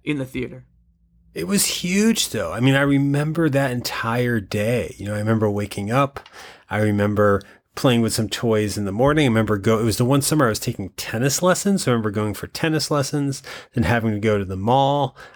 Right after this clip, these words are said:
Speaker 2: I remember I went with my dad and my brother. So I remember we parked the car in the parking lot. We walked to the theater. I remember all the motions, all the movements. And it's just, it was packed with kids. I mean, it was mostly kids at the showing. We sat in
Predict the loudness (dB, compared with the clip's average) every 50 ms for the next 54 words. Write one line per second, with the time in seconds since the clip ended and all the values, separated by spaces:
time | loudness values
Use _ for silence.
0 | _ -2 0 2 2 2 2 2 0 2 2 4 4 4 4 4 2 2 2 2
1 | 2 2 2 2 0 0 -2 -4 -2 0 0 0 0 0 -2 -4 -6 -10 -14 -20
2 | _ -4 0 2 2 4 4 2 2 0 -2 -6 -4 -4 -4 -4 -2 -6 -6 -2
3 | -2 -2 -2 -2 -6 -2 0 0 0 2 2 2 2 2 2 0 0 0 2 2
4 | 2 0 -2 -4 -6 -6 -8 -6 -4 -2 0 2 2 2 2 2 2 2 2 2
5 | 2 2 2 2 0 0 2 2 2 4 2 2 0 2 2 0 2 2 0 0
6 | 0 0 0 -2 -2 0 0 0 0 0 -2 -2 -2 -2 -2 -2 0 0 0 0
7 | -2 -6 -8 -8 -12 -18 -20 -20 -20 -20 -20 -20 -20 _ _ -4 0 2 2 2
8 | 2 2 2 2 2 2 0 -6 -8 -14 _ _ _ -20 _ _ -2 0 0 0
9 | -2 -4 -4 -2 0 0 0 0 -2 -2 -4 -4 -4 -6 -2 2 2 4 4 2
10 | 0 -2 -6 -8 -10 -10 -8 -2 2 2 4 4 4 4 4 2 2 2 0 -4
11 | -4 -2 0 0 0 0 0 -2 -2 -4 -6 -6 -4 -2 0 0 0 -2 -2 -6
12 | -8 -12 -14 -18 -20 -20 -20 -20 -20 _ _ -4 -2 -2 0 2 2 2 2 0
13 | 0 0 0 0 0